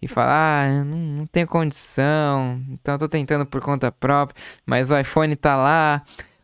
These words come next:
os seiscentos reais no iFood tá lá", enfim. E, e aí que tá, o po-, o, o autodidata, ele vai evoluir no começo, e aí é a maior armadilha,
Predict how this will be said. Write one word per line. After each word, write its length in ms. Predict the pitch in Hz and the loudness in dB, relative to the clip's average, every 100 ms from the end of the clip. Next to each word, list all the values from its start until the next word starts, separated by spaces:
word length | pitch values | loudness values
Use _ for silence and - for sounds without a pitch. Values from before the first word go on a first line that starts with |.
| - | -10
os 240 | 131 143 | -4 -4
seiscentos 640 | - - 160 143 165 156 | -4 0 0 2 0 0
reais 240 | 160 151 147 | 0 0 2
no 100 | 143 | 0
iFood 400 | 139 - 147 - | 0 0 -2 -2
tá 160 | - | -2
lá", 500 | 123 151 175 170 165 127 - _ _ _ _ - | 2 4 4 4 2 -4 -14 _ _ _ _ -4
enfim. 480 | 165 160 180 151 104 _ - - _ | -2 0 2 0 -2 _ -20 -20 _
E, 420 | - 131 143 - 147 | -4 0 0 0 2
e 40 | |
aí 160 | 147 160 | 2 0
que 160 | - | -2
tá, 320 | - - 131 - | -2 0 -2 -2
o 100 | 127 | -8
po-, 260 | - 135 - | -4 -4 0
o, 460 | 139 139 135 127 127 - - - _ | 0 2 2 0 -4 -16 -20 -20 _
o 80 | 123 | 0
autodidata, 840 | 139 147 151 139 131 127 143 147 - | 0 2 -2 -2 0 2 0 0 -6
ele 280 | 113 131 135 | -2 0 2
vai 260 | 123 151 | 2 2
evoluir 500 | 160 135 147 131 135 | 2 2 0 2 0
no 120 | 127 | 0
começo, 440 | 120 127 120 117 - | -4 -4 -2 -4 -6
e 220 | - 131 143 | -4 0 2
aí 300 | 143 143 151 | 2 2 2
é 100 | 151 | 0
a 80 | |
maior 640 | 147 151 170 165 147 160 156 | 0 0 0 2 0 0 0
armadilha, 800 | 151 143 135 120 127 135 120 120 | 0 0 0 0 0 2 2 -2